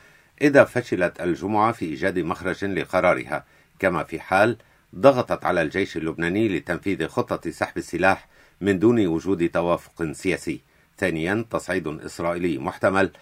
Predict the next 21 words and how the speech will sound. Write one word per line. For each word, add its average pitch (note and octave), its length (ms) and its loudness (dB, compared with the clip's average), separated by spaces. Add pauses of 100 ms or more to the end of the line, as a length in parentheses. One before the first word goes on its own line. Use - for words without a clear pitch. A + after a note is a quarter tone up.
(260)
مع G#2 200 6
ورود G#2+ 360 6
معلومات G2 580 2
مؤكدة G2 640 -2 (240)
إلى F#2+ 180 2
جهات E2+ 420 -4
رسمية F2 540 0
في F#2 140 -6
لبنان F2 380 2 (440)
تفيد C3 340 2
بأن F#2+ 300 0
فشل G2+ 380 -2
الجيش E2+ 400 -4
في F2+ 140 -6
تقديم F2+ 500 -4
خطة - 280 -2
واضحة F2 420 0
بشأن E2 420 -6
سلاح F#2 340 -4
حزب E2+ 260 -6
الله F2+ 300 4